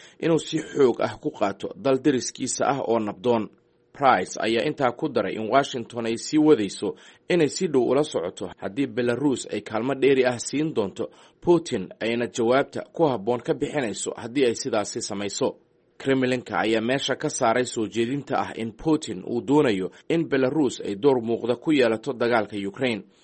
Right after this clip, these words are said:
Wakaaladda wararka ee ria Novosti ayaa soo xiganaysa afhayeenka Kremlinka Dmitry Peskov oo sheegaya in wararkaasi ay yihiin kuwo aan sal lahayn oo doqonnimo ah. Ma jiro weriye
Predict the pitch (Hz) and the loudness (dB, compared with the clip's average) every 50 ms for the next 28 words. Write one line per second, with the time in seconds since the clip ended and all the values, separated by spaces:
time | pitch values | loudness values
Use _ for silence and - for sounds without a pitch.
0 | _ _ _ - 110 113 - 123 117 117 131 127 120 135 123 120 123 135 139 131 | _ _ _ -6 -6 -2 2 2 4 4 4 4 4 4 4 4 4 4 2 0
1 | - 135 92 110 117 113 127 139 131 120 113 113 117 113 101 135 135 - - - | -2 0 0 2 0 0 0 2 2 2 2 2 0 0 2 0 0 0 -2 -6
2 | - - 101 107 110 104 - - - 139 139 117 123 117 135 135 131 113 95 - | -6 -2 0 0 0 -2 -2 0 0 0 0 0 -2 0 0 0 0 0 -2 -4
3 | - 98 80 69 87 101 - - 107 98 107 117 127 123 131 120 - - - 139 | -4 -4 -4 -4 -4 -6 -6 -6 -4 -4 -2 -4 -4 -4 -6 -6 -8 -6 -4 -4
4 | 135 135 135 127 131 131 123 - 107 92 90 80 113 120 135 131 - - 120 92 | -2 0 0 0 0 -2 -2 -4 -6 -6 -4 -2 -2 -2 -2 -2 -4 -6 -4 0
5 | 92 135 135 131 - - 101 98 - - - - 113 - - 151 151 156 131 120 | 2 2 2 2 0 -4 -8 -8 -8 -4 -4 -2 -2 0 2 4 4 6 4 4
6 | 104 95 90 - - - - - - 165 175 175 156 147 143 147 147 - - 131 | 4 2 0 -4 -8 -16 -16 -6 -2 0 4 6 6 8 6 6 2 0 0 0
7 | 120 117 - - - 127 113 117 117 113 120 139 147 123 101 95 - - 123 131 | 0 0 0 0 2 4 4 4 2 0 -2 0 0 0 -2 -4 -4 0 4 6
8 | 139 113 113 117 107 - - - 143 135 131 123 120 123 135 139 135 - 92 101 | 6 6 6 4 0 -4 -2 2 4 4 4 4 2 0 0 -2 -2 -2 -2 -2
9 | 101 82 104 - 107 107 107 110 117 135 123 117 107 - _ _ _ _ _ _ | -2 -4 -4 -4 -2 -2 0 2 2 2 2 2 0 -4 _ _ _ _ _ _
10 | _ - 123 131 135 131 110 117 120 131 131 117 117 127 135 | _ -6 -4 -4 -2 0 0 2 4 4 4 4 4 6 4